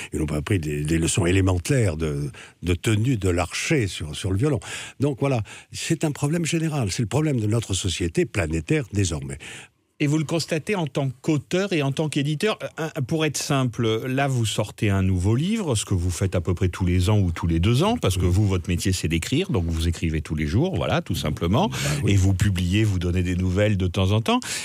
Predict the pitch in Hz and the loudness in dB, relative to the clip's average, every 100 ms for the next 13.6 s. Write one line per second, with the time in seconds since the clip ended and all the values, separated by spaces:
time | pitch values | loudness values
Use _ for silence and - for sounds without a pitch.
0 | - 107 - 135 123 131 127 127 123 - | -2 -2 0 0 2 0 0 0 -2 0
1 | 120 104 117 127 123 107 107 101 - - | -2 -2 -2 0 0 0 0 -2 -8 -2
2 | 131 120 123 113 110 123 139 143 - - | 2 2 2 2 2 2 2 0 -4 -18
3 | - 117 110 107 117 110 110 123 123 104 | -10 -2 2 2 2 2 2 2 2 2
4 | 101 95 - 95 92 110 101 110 117 101 | 0 -2 0 0 2 2 2 2 2 2
5 | 104 107 104 117 143 170 214 208 139 110 | 4 4 2 0 2 2 2 2 2 2
6 | 104 117 123 143 147 123 113 107 98 - | 2 0 0 2 0 0 0 0 0 -2
7 | 113 120 101 104 101 110 117 113 - 101 | -2 -2 0 -2 0 0 0 0 0 0
8 | - 143 170 170 - 113 117 104 107 120 | 0 0 0 -2 0 0 2 2 2 2
9 | 98 95 - - - - 104 104 101 123 | 2 0 -6 -12 -8 -2 2 2 4 2
10 | 143 - 101 107 98 101 104 107 139 - | 2 0 -2 0 2 2 2 2 2 0
11 | 104 113 95 95 - 135 110 107 113 104 | -2 0 0 0 0 0 2 2 0 0
12 | 117 113 110 202 190 139 - 87 113 90 | 0 -2 -2 -2 -2 -2 -2 0 0 0
13 | - - 101 107 127 127 | -6 -8 0 2 2 -2